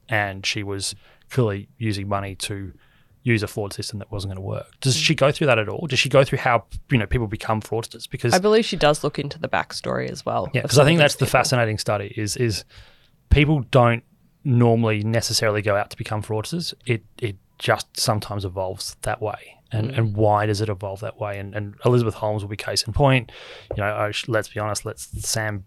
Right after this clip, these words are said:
Speaker 1: you know, Bankman Fried is probably the next story to, to sort of go into. He's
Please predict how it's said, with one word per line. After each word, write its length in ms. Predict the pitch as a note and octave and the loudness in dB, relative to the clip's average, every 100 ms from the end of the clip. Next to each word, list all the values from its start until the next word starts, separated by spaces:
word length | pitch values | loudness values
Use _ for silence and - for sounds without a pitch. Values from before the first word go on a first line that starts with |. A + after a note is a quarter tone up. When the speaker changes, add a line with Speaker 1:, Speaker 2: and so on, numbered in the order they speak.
| _ | _
Speaker 1:
you 60 | - | -10
know, 100 | G2 | -8
Bankman 400 | G2 A2 A2 G#2 F2+ | -6 -6 -4 -4 -2
Fried 260 | G#2+ G2+ | 0 0
is 80 | G2+ | -4
probably 260 | - G#2 G2 | -6 -8 -8
the 80 | F#2+ | -8
next 240 | G#2 - | -10 -12
story 260 | - F#2 F#2 | -10 -10 -10
to, 140 | F#2 - - | -14 -18 -14
to 140 | - F#2 | -12 -8
sort 140 | - G#2 | -6 -6
of 80 | F#2+ | -4
go 180 | G#2 | -4
into. 240 | G#2+ A2+ B2 | -2 0 2
He's 300 | C3+ B2+ | 4 2